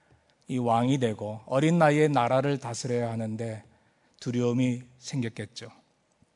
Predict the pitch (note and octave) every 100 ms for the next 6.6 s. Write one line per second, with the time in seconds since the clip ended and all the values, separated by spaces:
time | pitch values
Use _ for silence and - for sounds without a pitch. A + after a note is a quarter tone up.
0 | _ _ _ _ _ _ _ _ _ -
1 | - _ - G3+ G#3 G#3 F3+ F#3 - G#3
2 | F#3+ F#3 F3+ D#3+ D#3 D#3 D#3+ C#3 C3+ C3+
3 | B2 A#2 A#2 B2 A2+ A2 - - - E3
4 | D3+ C3+ C#3 C3 - C3 B2 D3 B2+ A2
5 | G#2+ G#2+ G2+ G#2+ G#2 - - C3 B2+ D#3+
6 | E3 A2+ A#2+ B2+ C#3+ C3